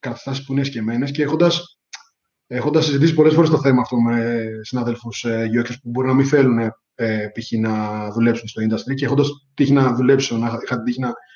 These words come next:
να δουλέψω σε τέτοιο project, μαθαίνεις πάρα πολλά πράγματα, ε, κυρίως για την ψυχολογία των χρηστών. Και έχουν γίνει πάρα πολύ,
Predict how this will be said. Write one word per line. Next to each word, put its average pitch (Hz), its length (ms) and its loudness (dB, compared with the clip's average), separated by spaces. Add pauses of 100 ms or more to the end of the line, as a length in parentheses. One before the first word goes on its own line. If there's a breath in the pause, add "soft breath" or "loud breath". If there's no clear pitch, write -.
(100)
να 120 100 -2
δουλέψω 117 240 0
σε 120 60 -2
τέτοιο 107 220 -2
project, 147 180 2 (340 loud breath)
μαθαίνεις 170 320 2
πάρα 165 280 2
πολλά 110 140 0
πράγματα, 107 640 -6 (320)
ε, 127 400 4
κυρίως 147 300 4
για 170 80 6
την 190 80 6
ψυχολογία 156 300 6
των 185 80 2
χρηστών. 127 440 -2 (160)
Και - 160 -2
έχουν 143 160 4
γίνει 160 160 4
πάρα 156 200 2
πολύ, 113 720 -2